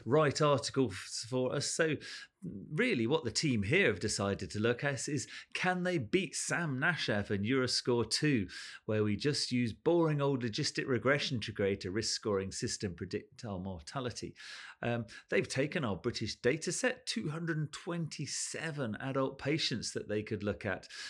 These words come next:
six thousand, uh, two hundred fifty-eight deaths, which is two point seven percent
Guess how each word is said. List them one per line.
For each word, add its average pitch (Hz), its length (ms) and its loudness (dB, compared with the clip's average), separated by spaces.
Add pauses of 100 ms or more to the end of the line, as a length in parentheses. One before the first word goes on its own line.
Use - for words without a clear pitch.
six - 460 -4
thousand, 127 840 2
uh, 107 200 6
two - 140 -2
hundred 117 240 0
fifty-eight 113 500 0
deaths, 113 380 -2
which - 220 -8
is - 80 -10
two 123 340 -2
point 107 300 -8
seven 107 340 -4
percent 101 460 -4